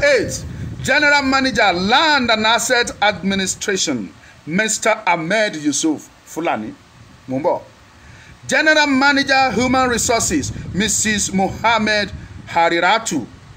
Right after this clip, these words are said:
Maina Fulani. General Manager, Corporate and Strategic Planning, Missus Usoro Benedict Elisha. I think it's Delta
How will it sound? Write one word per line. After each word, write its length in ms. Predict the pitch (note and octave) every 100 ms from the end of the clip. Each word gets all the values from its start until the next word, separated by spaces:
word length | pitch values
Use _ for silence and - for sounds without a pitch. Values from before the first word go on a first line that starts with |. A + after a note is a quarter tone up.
| - -
Maina 540 | C#3+ E3 D#3+ D#3+ G#3 - - - -
Fulani. 560 | - - G3 F3 B2 - - - - - - - - - - - - - - - - - - - - - - - -
General 440 | C#4 E4 D#4+ D#4
Manager, 520 | C#4 C#4+ C4+ G#3 F3 - - - - - - -
Corporate 880 | C4+ C#4+ C#4+ - D4+ D4 C#4+ - - -
and 280 | A3 A3 G3+
Strategic 840 | - - A3 G3+ A#3 G3 A#3+ -
Planning, 480 | - G#3+ G3+ D3+ G#2 - - -
Missus 600 | D#3 G3+ A3 - A3 G#3 - - -
Usoro 520 | G3+ - - B3+ G#3+ C#3
Benedict 540 | B2+ G#3+ G#3+ F#3 F#3+ -
Elisha. 580 | F3+ E3+ F3+ E3+ D#3 G#2+ - - - - -
I 80 | C#3
think 260 | E3 G3
it's 240 | C#3+ - - - - - - -
Delta 400 | F#3+ F#3+ F#3+